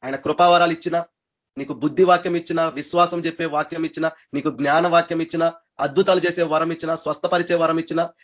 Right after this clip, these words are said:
నీకు ఏది ఇచ్చినా నీలో పెట్టుకొని అది మృతం అవడానికి ఇస్తే ఏమన్నా దానికి దేవుని చిత్తంకి ఏమైనా అర్థం ఉంటదా? ఈరోజు నువ్వు నీ ఆత్మీయ స్థితి దేవుడు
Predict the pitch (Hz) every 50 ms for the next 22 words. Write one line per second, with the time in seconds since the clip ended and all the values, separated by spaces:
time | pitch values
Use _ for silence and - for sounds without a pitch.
0 | _ _ 147 170 165 180 156 131 143 160 196 220 214 208 196 - 226 208 185 156
1 | 156 240 - - _ _ _ _ _ _ - 127 139 175 208 208 208 208 208 190
2 | 180 - 208 202 214 196 170 156 151 185 - - _ - 143 170 160 143 139 156
3 | 156 214 214 214 190 190 190 190 185 175 160 156 - - - 135 139 160 175 -
4 | _ _ _ _ _ - 120 135 160 170 180 175 180 180 185 175 - 135 147 143
5 | 135 - 139 135 143 - _ _ _ _ _ _ _ - - 135 165 180 185 175
6 | - 175 165 - 175 175 170 170 160 151 156 151 151 117 123 135 131 - 180 185
7 | 160 - 139 110 - - - _ _ _ _ _ _ _ _ _ - 127 135 151
8 | 165 170 175 170 170 180 185 156 147 156 156 156 151 151 - - 131 123 139 175
9 | 180 - 127 139 214 - - 196 196 185 - - 175 170 170 151 131 139 143 160
10 | 175 160 135 135 143 160 180 -